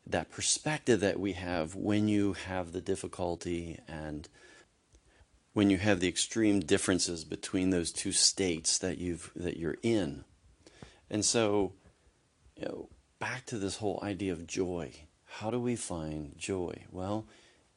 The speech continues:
in the midst of those difficult times, we have to draw ourselves back. We have to look at the gifts that we've been given, the grace that God gives us through those times.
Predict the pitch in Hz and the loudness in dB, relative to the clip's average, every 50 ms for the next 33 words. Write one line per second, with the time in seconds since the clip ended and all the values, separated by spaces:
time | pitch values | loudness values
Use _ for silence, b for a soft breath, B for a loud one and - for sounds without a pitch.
0 | _ _ - 113 110 117 113 117 120 135 147 - - - 135 113 104 95 92 87 | _ _ -2 0 2 4 4 4 4 4 2 2 0 0 0 2 2 2 2 2
1 | 80 - 107 107 104 107 98 - 87 82 80 - - 87 90 90 87 85 85 85 | 2 2 2 2 2 -2 -4 -2 -2 -2 -2 -4 -6 -6 -4 -4 -4 -4 -4 -6
2 | 80 - - 92 98 104 110 107 104 - - - 110 110 117 120 - - - 104 | -8 -8 -6 -2 0 2 2 2 0 -2 -6 -4 -2 -2 -2 -2 -4 -6 -8 -8
3 | 92 - - 90 87 87 87 85 85 85 82 - - 82 80 - - - - 80 | -6 -2 0 2 2 4 4 2 2 0 -2 -4 -6 -6 -6 -8 -6 -4 -4 -4
4 | 73 73 - - - - - _ _ _ _ _ _ _ _ _ _ _ _ _ | -2 -6 -10 -14 -16 -20 -20 _ _ _ _ _ _ _ _ _ _ _ _ _
5 | _ - - _ _ _ _ _ _ _ _ _ - 107 104 101 95 - 110 107 | _ -20 -20 _ _ _ _ _ _ _ _ _ -4 -2 -2 0 0 -2 -2 -4
6 | 107 110 - - 110 104 98 95 98 98 98 95 - - - - 95 87 80 78 | -4 -4 -4 -4 -2 0 2 2 2 2 0 0 -6 -12 -12 -10 -8 -8 -6 -6
7 | 78 78 - - - - _ _ _ _ _ _ _ _ _ _ _ _ 110 113 | -8 -8 -10 -14 -16 -16 _ _ _ _ _ _ _ _ _ _ _ _ -4 -2
8 | 101 92 90 110 110 107 - - - 92 - 98 98 90 80 95 90 87 85 - | -2 2 2 2 2 2 2 -2 -2 -2 -2 -4 -6 -4 -4 -4 -4 -4 -2 -2
9 | 92 82 87 85 80 80 78 95 92 - 101 101 101 101 110 117 113 - - 104 | -2 -2 -2 -4 -4 -4 -4 -6 -4 -2 0 2 2 4 2 2 0 0 -2 -4
10 | 95 - 98 92 92 92 82 82 101 98 95 95 95 87 85 - - - - 104 | -4 -4 -4 -2 -2 -4 -2 -2 -2 -2 0 -2 -4 -4 -4 -4 -6 -8 -6 -4
11 | 107 107 107 104 95 92 92 92 92 - - - 95 90 92 92 90 85 82 85 | -2 0 0 0 0 -2 -4 -4 -6 -8 -8 -6 -6 -4 -4 -4 -4 -6 -8 -10
12 | - - - - | -10 -12 -12 -12